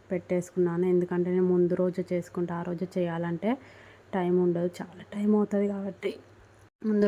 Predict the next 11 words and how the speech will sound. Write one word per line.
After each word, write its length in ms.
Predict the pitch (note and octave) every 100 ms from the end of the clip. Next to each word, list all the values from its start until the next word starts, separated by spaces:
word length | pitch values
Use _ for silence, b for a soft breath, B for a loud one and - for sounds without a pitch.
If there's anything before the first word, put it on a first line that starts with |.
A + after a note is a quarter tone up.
| G3+
రోజే 200 | F#3+ F3+ F3+
చేసేసుకుంటా. 600 | F3+ F3+ F3 F#3+ F#3 D4 - B B B -
ఇప్పుడు 200 | - F#3+
ఇక 180 | G#3 C#4+ D#4+ - - - - - A3+
సెల్ఫ్లు 320 | G3+ G3 F#3+ G3
కూడా 120 | G3 G3+
మొత్తం 320 | F#3 - A#3+ F4+ F#4 - _ _ - - - - - G#3
ఇలా 160 | F3 F3
క్లీన్ 260 | F#3+ F#3 F3+ F3
చేసేసుకోవాలి. 840 | F3 F3+ F3 - E3+ F3 F3 G3 B3 A#3+
తూడ్చేసుకొని 680 | F#3+ F3+ F3+ E3+ - F3